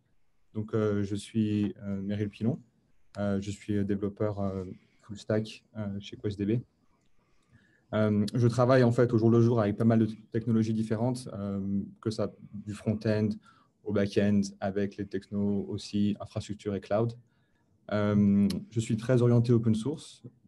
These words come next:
dans le sens où, dans mon usage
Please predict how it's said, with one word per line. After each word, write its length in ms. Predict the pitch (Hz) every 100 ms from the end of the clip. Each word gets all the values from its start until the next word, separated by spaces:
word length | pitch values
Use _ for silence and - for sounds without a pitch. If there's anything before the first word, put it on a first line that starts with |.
| 110
dans 480 | 110 110 101 104 101
le 120 | 101
sens 380 | - 110 107 -
où, 400 | 104 104 101 101 - _ _ _ -
dans 120 | 113
mon 140 | 120 120
usage 480 | 113 120 120 113